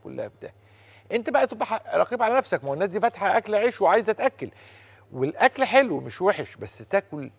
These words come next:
حاجة على قدك. دان سوليفان عاش شوية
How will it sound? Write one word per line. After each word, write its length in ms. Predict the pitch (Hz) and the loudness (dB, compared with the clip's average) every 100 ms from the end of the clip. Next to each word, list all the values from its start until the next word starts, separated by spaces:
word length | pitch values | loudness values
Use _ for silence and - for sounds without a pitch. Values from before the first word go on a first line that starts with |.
| _ _ _ | _ _ _
حاجة 240 | - 147 | -16 -12
على 140 | 139 135 | -8 -8
قدك. 300 | 214 92 - _ _ _ _ | -8 -14 -20 _ _ _ _
دان 200 | 135 220 | 2 2
سوليفان 440 | 208 147 127 156 190 - _ _ _ _ _ _ _ | 2 -6 -2 -2 -2 -12 _ _ _ _ _ _ _
عاش 220 | - 156 | -6 -6
شوية 500 | - 113 110 135 160 | -6 -10 -8 -6 -8